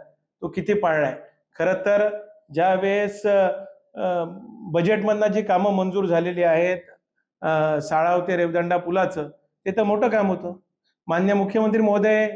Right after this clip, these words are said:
त्याला येणं अपेक्षित होतं, माननीय उपमुख्यमंत्री महोदय एकनाथराव शिंदे साहेबांनी ते मंजूर केलं, तटकरे साहेबांनी मंजूर केलं,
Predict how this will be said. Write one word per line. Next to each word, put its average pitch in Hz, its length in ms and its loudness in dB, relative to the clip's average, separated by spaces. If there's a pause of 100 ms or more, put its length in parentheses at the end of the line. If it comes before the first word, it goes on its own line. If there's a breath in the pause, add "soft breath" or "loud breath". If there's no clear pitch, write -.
(220)
त्याला 202 220 2
येणं 190 200 0
अपेक्षित 185 440 -2
होतं, 190 140 -4
माननीय 185 240 -2
उपमुख्यमंत्री 190 720 0
महोदय 185 260 0
एकनाथराव 185 400 -2
शिंदे 196 260 -2
साहेबांनी 196 320 0
ते 185 100 -4
मंजूर 180 240 -6
केलं, 180 260 -4
तटकरे 185 340 -4
साहेबांनी 190 300 0
मंजूर 180 280 -6
केलं, 180 240 -10